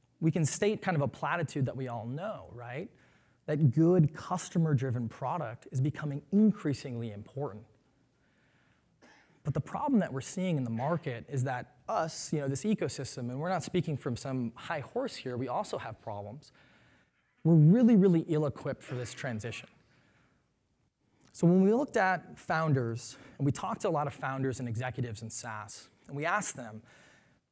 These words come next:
like, "Who are your buyer personas?" Most of us weren't really able to give a good answer. And I might kind of shoot myself in the foot here. I'm gonna do a little bit of an experiment here. This is a very more advanced group. Um,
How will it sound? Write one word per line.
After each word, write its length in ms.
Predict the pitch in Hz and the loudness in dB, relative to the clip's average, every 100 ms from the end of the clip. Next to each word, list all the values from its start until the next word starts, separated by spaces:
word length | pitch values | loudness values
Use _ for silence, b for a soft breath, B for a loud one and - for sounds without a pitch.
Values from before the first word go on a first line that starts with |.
| - | -4
like, 160 | 135 - - | -4 -4 -6
"Who 180 | - 220 | 0 4
are 40 | |
your 120 | 208 | 4
buyer 380 | 139 120 123 123 | 2 0 -4 -6
personas?" 720 | - 110 - - - - - _ b b b b b b b b b b b _ _ | -8 -10 -12 -14 -20 -20 -20 _ b b b b b b b b b b b _ _
Most 360 | 147 208 - | 0 0 0
of 120 | 202 175 | 0 2
us 220 | 156 - | 0 -2
weren't 280 | 135 143 - | -2 -2 -2
really 260 | 139 147 | -2 -2
able 260 | 120 123 120 | -4 -4 -4
to 80 | 120 | -2
give 160 | 117 | -4
a 40 | 104 | -6
good 200 | 101 98 | -8 -10
answer. 500 | 98 101 - 120 131 b b | -12 -14 -16 -16 -18 b b
And 400 | 131 135 135 127 - - | -10 -6 -4 -4 -6 -10
I 80 | 147 | -4
might 340 | 156 160 156 | 0 0 -2
kind 160 | - 147 | -6 -8
of 80 | 117 | -8
shoot 220 | - 165 | -4 -4
myself 380 | 143 - 135 - | -4 -6 -6 -6
in 60 | |
the 60 | 117 | -12
foot 220 | - 135 | -10 -8
here. 200 | 151 147 | -4 -4
I'm 80 | 139 | -4
gonna 160 | 123 | -6
do 180 | 117 120 | -4 -4
a 20 | |
little 280 | 113 135 160 | -2 0 4
bit 120 | 151 | 4
of 80 | 139 | 2
an 60 | 127 | -2
experiment 500 | 120 - 127 123 117 | -6 -10 -8 -8 -6
here. 140 | 123 | -8
This 160 | 110 - | -8 -10
is 60 | |
a 40 | 117 | -10
very 360 | 110 131 131 | -8 -6 -4
more 260 | 120 120 120 | -6 -6 -8
advanced 500 | 113 107 117 123 - | -8 -8 -8 -10 -10
group. 320 | 123 139 - B B B B B | -6 -6 -8 B B B B B
Um, 440 | 135 135 127 123 | -4 -2 0 -4